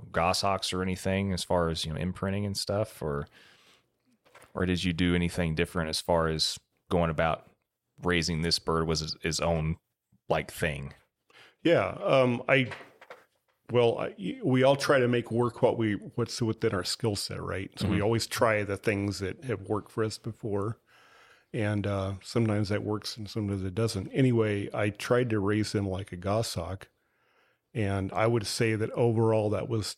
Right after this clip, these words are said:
Speaker 2: generally successful, except that when he hard penned, there was absolutely no change in behavior and no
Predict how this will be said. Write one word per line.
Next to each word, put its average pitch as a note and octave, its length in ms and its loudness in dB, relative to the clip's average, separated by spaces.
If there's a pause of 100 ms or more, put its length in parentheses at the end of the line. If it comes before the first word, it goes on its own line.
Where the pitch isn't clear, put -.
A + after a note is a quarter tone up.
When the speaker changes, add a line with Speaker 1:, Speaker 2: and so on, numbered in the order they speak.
Speaker 2:
generally A2 500 2
successful, - 1000 -4 (440)
except - 640 0
that G2 440 0 (540)
when B2 160 4
he B2 100 4
hard B2 420 2
penned, G#2 440 2
there G2+ 100 0
was G2+ 320 -2
absolutely G#2+ 560 -4
no G2+ 200 0
change A2 440 -2
in G#2+ 140 -2
behavior G2+ 720 -6 (600)
and G#2+ 420 2
no A#2 480 4